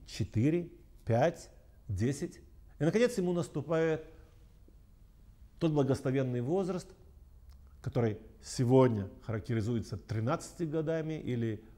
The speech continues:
возраст вступления во взрослую жизнь. Во времена Иисуса это год между двенадцатью и тринадцатью годами, который на иврите называется, или по-арамейски, наверное, точнее,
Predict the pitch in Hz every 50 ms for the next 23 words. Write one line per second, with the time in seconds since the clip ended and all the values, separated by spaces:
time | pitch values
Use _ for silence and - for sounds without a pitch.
0 | - - - 113 135 139 120 117 117 110 - - - - 110 98 - 117 123 117
1 | 107 107 104 104 101 101 - - - - - - 107 95 95 107 104 101 95 -
2 | 104 98 95 107 104 131 170 180 165 156 151 - - - - - - - 110 120
3 | 139 147 160 175 180 180 180 160 - - - 208 196 208 - 160 135 - 131 117
4 | 113 139 139 139 113 113 123 120 110 104 107 107 92 104 120 131 156 165 - -
5 | - - 131 113 98 - 120 113 113 120 113 - - - - 113 104 - - -
6 | - - - - 107 113 117 123 135 175 185 190 185 185 175 175 - - - -
7 | - - - - - 143 135 - 165 147 147 143 139 143 156 165 214 214 - 190
8 | 160 151 135 135 143 151 160 165 160 165 160 - - 170 151 - - - - -
9 | - 123 127 - - 139 135 135 135 131 127 120 110 - - - - 101 98 101
10 | 98 110 - - 104 - - 170 175 180 165